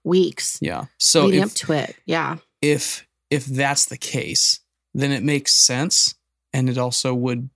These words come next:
Speaker 2: help kind of back up the whole thing about her being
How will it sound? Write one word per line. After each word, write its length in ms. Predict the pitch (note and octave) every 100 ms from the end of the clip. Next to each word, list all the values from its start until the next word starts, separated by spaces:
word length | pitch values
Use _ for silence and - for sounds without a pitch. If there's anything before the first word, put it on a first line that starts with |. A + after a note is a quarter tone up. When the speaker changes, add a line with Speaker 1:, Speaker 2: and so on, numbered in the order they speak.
| -
Speaker 2:
help 300 | A#2+ B2 - - _ _ _
kind 220 | - A#2+ G2+
of 280 | D#2 - - _ _ _ _ _ _ _ _ _ _ _ _ _ - -
back 400 | - C3+ B2 -
up 200 | - - - _ _ _ -
the 100 | C3+
whole 180 | C3 B2
thing 220 | - C3
about 120 | B2
her 80 | B2
being 280 | B2 A#2+